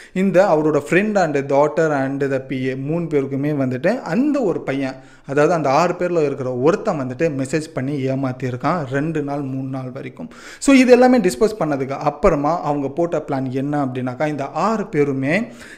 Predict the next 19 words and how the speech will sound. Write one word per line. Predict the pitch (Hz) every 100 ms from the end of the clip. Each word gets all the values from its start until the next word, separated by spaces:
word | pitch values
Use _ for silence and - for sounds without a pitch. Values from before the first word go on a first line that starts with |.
| _
திரும்பி | 202 233 240 185
இந்தியா | 180 226 240
விட்டுட்டு | 196 151 156 185
பங்களாதேஷுக்கு | 147 151 190 190 143 131 143 131 147 220 220 -
ஒரு | 147 160
mid | 156 156
of | 180 -
the | 147
point-ல | - 156 151 156 196
இந்த | 156 170 170
ஒரு | 151 131
நாள்ல | 135 165 156
மீட் | 139 165 165
பண்ணணும் | 143 135 135 147
அப்படின்றது | 139 135 143 135
தான் | 143 139
அவங்களோட | 127 127 123 -
பாயிண்டா | 131 135 131
இருந்தது. | 127 127 123 135 151